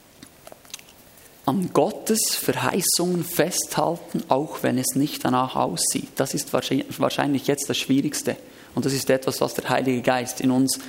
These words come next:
bewirken muss. Und im Vorfeld auf diese Predigt habe ich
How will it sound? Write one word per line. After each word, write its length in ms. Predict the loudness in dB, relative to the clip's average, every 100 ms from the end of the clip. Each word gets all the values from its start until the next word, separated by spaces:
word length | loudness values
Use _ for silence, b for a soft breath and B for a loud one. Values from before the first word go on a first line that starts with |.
| B 2
bewirken 580 | 4 4 4 0 0 0 -10 -2
muss. 500 | 2 2 0 -2 -4 -8 -20 B B B B 2
Und 260 | 4 4
im 120 | 4
Vorfeld 680 | 6 6 6 6 6 6 4
auf 180 | 2 2
diese 300 | 0 4 2
Predigt 840 | 4 4 6 6 4 4 2 0 B B B B -2
habe 360 | 0 2 0
ich 480 | 2 0 0 -6